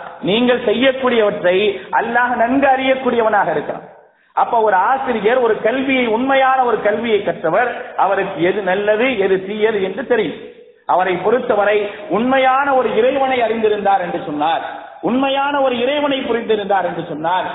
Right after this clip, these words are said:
அவருக்கு விசாரணை என்ற ஒன்று உண்டு என்று நம்பி இருந்தார் என்று சொன்னால், அவருடைய செயல்பாடு சரியானதாகத்தான் இருக்கும்.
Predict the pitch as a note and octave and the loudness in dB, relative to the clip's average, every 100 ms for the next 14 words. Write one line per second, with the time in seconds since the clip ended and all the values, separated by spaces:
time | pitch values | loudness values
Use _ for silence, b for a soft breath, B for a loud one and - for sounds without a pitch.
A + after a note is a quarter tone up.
0 | - - F#3+ A3+ A3 G#3+ G3+ - C4+ C#4 | -10 -4 -2 0 -2 -4 -4 0 0 0
1 | C#4 C4+ B3+ B3+ A#3+ A#3+ A3+ C4+ D4 C#4+ | 0 -2 0 0 0 0 0 0 0 -2
2 | B3+ B3 A#3 G#3 - - E3+ A#3+ C#4 A#3+ | -2 0 0 0 -2 -4 -2 -2 0 0
3 | A3 G#3+ F#3+ F3 E3 E3+ E3 F3 A3 G#3+ | 0 -2 -2 -4 -8 -8 -2 0 0 -2
4 | - - D#3 F#3 F#3 F3+ F3 F#3 A3+ B3 | -6 -4 -2 -2 -2 0 -2 -2 -2 -2
5 | A#3+ A3+ A3+ C#4+ B3 E3+ - G3+ B3+ A#3+ | 0 2 2 -2 -4 -8 -4 -2 0 0
6 | A3 F#3+ F3+ E3+ E3+ F#3 E3+ D#3+ E3 - | 0 0 -2 -2 -2 -2 -2 -4 -4 -2
7 | E3+ | -4